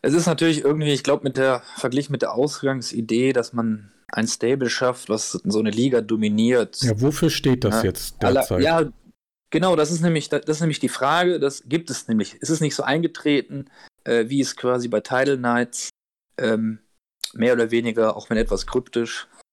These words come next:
Speaker 1: <laughs> damals dargestellt, wie es angekündigt wurde. Ja. Das hat irgendwie, ich hab zwischendurch halt, wie gesagt, die Shows dann auch nicht so richtig gelesen, aber, ähm, das hat irgendwie so eine andere Eigendynamik angenommen.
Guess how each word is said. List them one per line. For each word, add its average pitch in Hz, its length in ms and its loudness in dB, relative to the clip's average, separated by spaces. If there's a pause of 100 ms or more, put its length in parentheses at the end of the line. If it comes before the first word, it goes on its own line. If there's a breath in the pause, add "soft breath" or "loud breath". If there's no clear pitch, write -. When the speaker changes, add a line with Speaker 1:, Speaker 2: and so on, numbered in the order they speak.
(120)
Speaker 1:
<laughs> - 800 -4
damals 135 300 0
dargestellt, 131 680 0 (160 soft breath)
wie 139 60 2
es 127 100 0
angekündigt 127 600 -2
wurde. 110 360 0 (160)
Ja. 104 180 -4 (480)
Das - 180 -4
hat 127 140 -6
irgendwie, 127 540 0 (300)
ich - 360 -4 (1040)
hab - 320 -4
zwischendurch 147 440 0
halt, 143 180 0
wie 139 60 0
gesagt, 127 640 -2
die 120 80 0
Shows 143 280 0
dann 127 140 -6
auch 135 60 0
nicht 139 140 -2
so 131 80 -2
richtig - 300 -6
gelesen, 143 760 0
aber, 117 560 0
ähm, 107 320 -2
das 107 140 -4
hat 127 120 -4
irgendwie 123 300 -2
so 120 80 0
eine 113 100 2
andere 110 240 -2
Eigendynamik 104 680 -2
angenommen. 113 840 -6